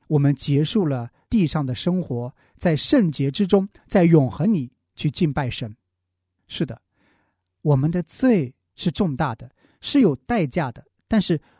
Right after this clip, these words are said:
如果我们在基督里，我们终究会脱离。罪的代价已经被我们的救主和大祭司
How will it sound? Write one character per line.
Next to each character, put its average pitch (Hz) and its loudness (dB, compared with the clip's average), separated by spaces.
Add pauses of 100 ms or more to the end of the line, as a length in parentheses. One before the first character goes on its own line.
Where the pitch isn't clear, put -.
(140)
如 214 2
果 190 4
我 127 0
们 127 -2
在 151 -4
基 190 -4
督 214 0
里， 127 -4 (260)
我 151 -2
们 123 2
终 226 4
究 208 2
会 156 -4
脱 202 0
离。 131 -2 (540)
罪 269 2
的 165 -6
代 202 -2
价 139 -6 (260)
已 143 0
经 240 2
被 233 2
我 135 0
们 127 -2
的 143 -4
救 247 4
主 131 -8 (120)
和 147 -6
大 160 -4
祭 156 -2
司 170 -6